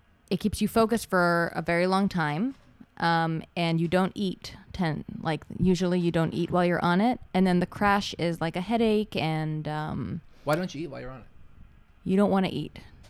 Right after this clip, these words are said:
Speaker 1: There's, you don't have an appetite.
Speaker 2: Like, ever when you're taking that stuff?
Speaker 1: Not during the most, most of the day. It's really hard to eat on it.
Speaker 2: Huh.
Speaker 1: Um, but then the crash is, so you'll see kids that are on it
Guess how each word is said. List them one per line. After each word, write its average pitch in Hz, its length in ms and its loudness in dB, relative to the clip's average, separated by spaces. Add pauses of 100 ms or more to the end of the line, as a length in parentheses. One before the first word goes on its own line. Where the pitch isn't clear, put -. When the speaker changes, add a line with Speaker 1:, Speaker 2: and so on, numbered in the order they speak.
(420)
Speaker 1:
There's, 180 200 0
you 190 60 6
don't 185 120 4
have 180 80 2
an 170 80 2
appetite. - 400 -4 (880)
Speaker 2:
Like, 139 280 -4
ever 160 320 -8
when 156 120 -10
you're 151 100 -12
taking 170 240 -12
that 170 100 -14
stuff? 202 220 -14 (520)
Speaker 1:
Not 180 240 4
during 175 280 4
the 160 260 2
most, 175 320 0
most 165 280 0
of 147 60 -4
the 151 80 -4
day. 143 220 -4
It's - 160 -6
really 165 140 0
hard 156 180 -2
to - 80 -6
eat 151 160 -4
on 131 160 -2
it. - 100 -8 (540)
Speaker 2:
Huh. 349 140 -4 (580)
Speaker 1:
Um, 156 640 -2 (340)
but 190 140 2
then 190 140 6
the 180 80 2
crash 190 360 2
is, 180 220 0
so - 140 4
you'll 202 200 6
see - 160 -2
kids 208 320 -2
that 202 140 4
are 180 100 2
on 170 220 2
it 185 160 0